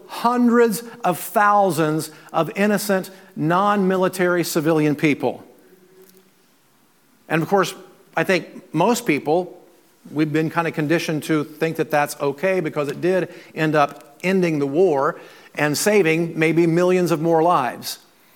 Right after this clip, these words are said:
Because I think, what was it, thirty million people died in World War Two. And so I think that there's a certain amount of justification that a lot of people would make about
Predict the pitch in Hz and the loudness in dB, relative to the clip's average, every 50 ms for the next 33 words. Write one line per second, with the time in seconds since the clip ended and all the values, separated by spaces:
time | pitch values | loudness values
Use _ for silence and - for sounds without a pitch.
0 | - - _ _ - 151 135 - 156 143 147 - - - - - - - - - | -20 -20 _ _ -12 -6 -2 0 0 0 0 -2 -6 -12 -16 -20 -20 -20 -20 -14
1 | _ - 139 135 - 170 147 - 160 151 135 156 165 151 127 - - - - 175 | _ -8 -6 -2 -2 -2 -2 0 -2 -2 0 0 -2 -2 -2 -6 -8 -4 -2 2
2 | 175 180 185 185 180 175 156 139 135 139 143 151 170 180 185 185 180 175 180 170 | 2 2 4 2 2 0 0 -2 -4 -2 0 0 2 2 2 2 0 0 0 -2
3 | 156 - - 170 170 170 180 185 185 156 143 147 147 156 165 170 156 147 143 143 | -2 -2 0 0 0 0 0 -4 -2 0 0 0 0 0 -2 -2 -4 -4 -4 -4
4 | 151 151 147 147 147 147 143 135 135 - 151 147 151 170 180 - - - - - | -4 -4 -4 -2 -2 -2 -4 -4 -6 -4 -4 -2 -2 -2 -4 -6 -10 -20 -20 -20
5 | - - _ _ _ _ - 139 135 - 175 160 151 156 - - 170 - - 147 | -20 -20 _ _ _ _ -8 -8 -4 0 0 2 2 0 0 -2 -2 -2 -2 -2
6 | 143 143 139 147 135 - 180 170 - 147 143 147 143 135 123 151 151 147 - - | -2 -2 -2 -2 -2 0 0 0 0 0 -2 -2 -2 -2 -2 -2 -2 -2 -2 -6
7 | 131 135 131 - 160 170 185 180 - 143 135 131 131 139 135 127 127 - - - | -6 -6 -6 -2 -2 -2 -2 -2 -4 -6 -6 -4 -4 -4 -6 -6 -8 -10 -10 -8
8 | 135 135 135 120 131 151 180 165 147 - 151 127 135 139 139 135 135 - - | -6 -6 -6 -6 -4 -4 -4 -4 -4 -6 -8 -6 -4 -2 -2 -2 -4 -8 -20